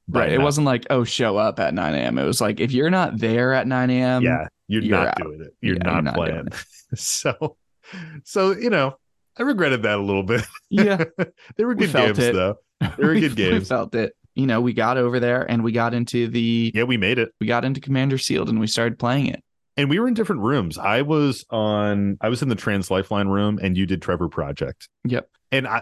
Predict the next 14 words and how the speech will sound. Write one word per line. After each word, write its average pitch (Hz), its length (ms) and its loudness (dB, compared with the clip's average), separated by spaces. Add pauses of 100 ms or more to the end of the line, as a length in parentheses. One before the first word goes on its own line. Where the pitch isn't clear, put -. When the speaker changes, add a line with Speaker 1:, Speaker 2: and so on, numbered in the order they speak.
Speaker 1:
I 131 120 0
didn't 175 200 0
know 104 180 2
that 107 160 -4
this - 180 -4
is 85 120 -4 (240)
what 92 200 -2
it 76 120 -6
was 82 160 -2
gonna 80 220 -4
be 87 500 0 (160)
when 85 220 -2
we 82 120 0
were 78 540 0